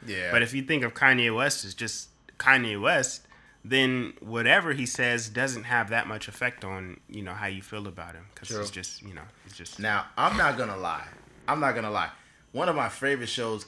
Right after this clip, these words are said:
Speaker 1: ever was Seinfeld.
Speaker 2: Mm-hmm.
Speaker 1: Okay? Loved the show. Loved it. Still do like it.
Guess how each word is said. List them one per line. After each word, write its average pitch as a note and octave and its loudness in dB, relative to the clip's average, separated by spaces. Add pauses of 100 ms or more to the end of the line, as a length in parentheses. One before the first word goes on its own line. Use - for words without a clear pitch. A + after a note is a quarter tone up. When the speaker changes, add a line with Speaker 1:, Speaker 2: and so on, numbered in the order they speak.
Speaker 1:
ever F2+ -4 (200)
was G#2 -8
Seinfeld. F#2 -4 (760)
Speaker 2:
Mm-hmm. G#2 -8
Speaker 1:
Okay? F#2+ -2 (800)
Loved C3+ 4
the A#2 -8
show. G2 -4 (500)
Loved G2+ 0
it. - -18
Still A#3+ 6
do E3 2
like G2 -2
it. - -20